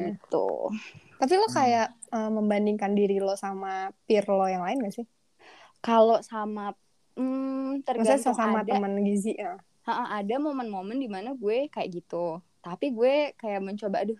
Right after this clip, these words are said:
Speaker 1: jangan kayak gitu deh, Fa," gitu. Ya, tapi nggak bohong juga. Pikiran kayak gitu kan, apa ya, menurut gue manusiawi gitu muncul.
Speaker 2: Iya banget, heeh.
Speaker 1: Iya, bener sih.
Speaker 2: Tapi lo menyesal nggak dengan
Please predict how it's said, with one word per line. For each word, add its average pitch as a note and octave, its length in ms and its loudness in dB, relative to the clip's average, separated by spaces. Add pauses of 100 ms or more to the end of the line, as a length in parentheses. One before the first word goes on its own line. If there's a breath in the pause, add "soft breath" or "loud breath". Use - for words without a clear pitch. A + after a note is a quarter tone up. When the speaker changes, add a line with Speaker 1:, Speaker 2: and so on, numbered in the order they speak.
(100)
Speaker 1:
jangan F3+ 300 -8
kayak F3+ 240 -4
gitu G3+ 80 -6
deh, G3 160 -8
Fa," G3 240 -6
gitu. F3 320 -16 (160)
Ya, F#3 160 4
tapi G3+ 160 4
nggak C4+ 160 2
bohong G#3 260 -6
juga. A3+ 460 -4
Pikiran G#3+ 400 -6
kayak G#3+ 240 -4
gitu C#4 80 -12
kan, F#4 160 -6 (480)
apa A#3 180 -6
ya, G#3 140 -2
menurut G#3 240 -6
gue B3+ 160 0
manusiawi A#3 640 0
gitu C#4 240 -10
muncul. D4 240 2
Speaker 2:
Iya C4+ 160 8
banget, A3+ 480 2
heeh. G3+ 400 -2 (800 loud breath)
Speaker 1:
Iya, G3+ 560 0 (240)
bener - 320 -4
sih. - 480 -12 (160)
Speaker 2:
Tapi C4 180 4
lo G#4+ 220 6
menyesal C#4+ 360 2 (120)
nggak E3+ 160 0
dengan F#3+ 180 0